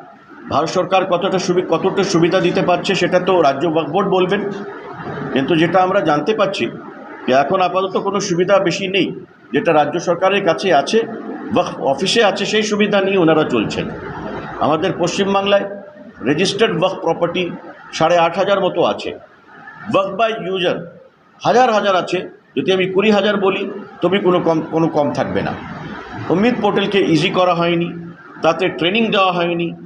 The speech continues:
তাতে স্টাফ বাড়ানো হয়নি। এটা নিয়ে খুবই অসুবিধা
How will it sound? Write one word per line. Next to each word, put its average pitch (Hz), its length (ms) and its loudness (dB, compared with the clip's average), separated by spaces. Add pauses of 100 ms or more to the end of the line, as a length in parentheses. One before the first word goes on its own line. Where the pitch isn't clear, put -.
(180)
তাতে 170 280 2
স্টাফ 185 380 0
বাড়ানো 151 300 -2
হয়নি। 107 280 -8 (540)
এটা 165 220 2
নিয়ে 196 180 -2
খুবই 220 260 -2
অসুবিধা 175 560 2